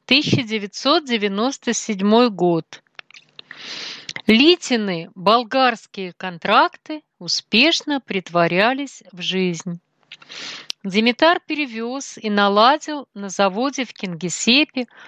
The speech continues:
фасовочные станки. Алита с выгодой продала восемь со-, станков с услугами трехгодового обслуживания в Белоруссию и на Украину. В итоге получилось,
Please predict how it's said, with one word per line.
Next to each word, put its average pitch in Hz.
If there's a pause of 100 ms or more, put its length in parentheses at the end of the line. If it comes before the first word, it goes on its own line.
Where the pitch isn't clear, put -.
(160)
фасовочные 220
станки. 165 (500)
Алита 294
с -
выгодой 247
продала 226
восемь 269
со-, 208
станков 196 (260)
с -
услугами 247
трехгодового 202
обслуживания 170 (260)
в 185
Белоруссию 214 (320)
и 285
на 294
Украину. 160 (1300)
В 220
итоге 240
получилось, 220